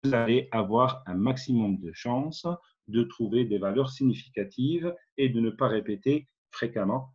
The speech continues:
le dosage parce que ça, vous allez passer pour quelqu'un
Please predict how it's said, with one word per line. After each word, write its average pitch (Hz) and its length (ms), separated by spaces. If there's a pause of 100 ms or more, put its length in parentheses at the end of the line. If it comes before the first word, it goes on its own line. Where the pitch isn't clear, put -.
le 110 160
dosage 107 540
parce 113 160
que - 100
ça, 127 260
vous 104 180
allez 107 200
passer 101 360
pour - 260
quelqu'un 131 360